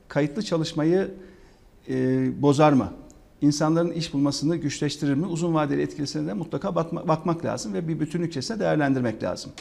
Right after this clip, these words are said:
Ancak şunu da, e, söylemek lazım. E, mutlaka yani işverenlerimizin şu anda çok çok anlayışlı olması gereken bir dönemden geçiyoruz.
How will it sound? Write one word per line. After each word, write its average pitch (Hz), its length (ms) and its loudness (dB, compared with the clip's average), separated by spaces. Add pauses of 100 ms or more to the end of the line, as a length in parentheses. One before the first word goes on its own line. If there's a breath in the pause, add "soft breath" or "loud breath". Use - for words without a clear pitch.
(920 loud breath)
Ancak 226 420 -2
şunu 247 200 4
da, 220 180 4 (420)
e, 139 40 -2
söylemek 156 500 2
lazım. 131 340 -2 (480)
E, 160 120 0
mutlaka 160 600 -2 (300)
yani - 140 -8
işverenlerimizin 180 1120 0
şu - 160 -8
anda 165 280 -2
çok - 260 -6
çok 190 220 -2
anlayışlı 165 540 0
olması 156 400 -2
gereken 160 400 -4
bir 147 140 0
dönemden 135 420 2
geçiyoruz. - 520 -8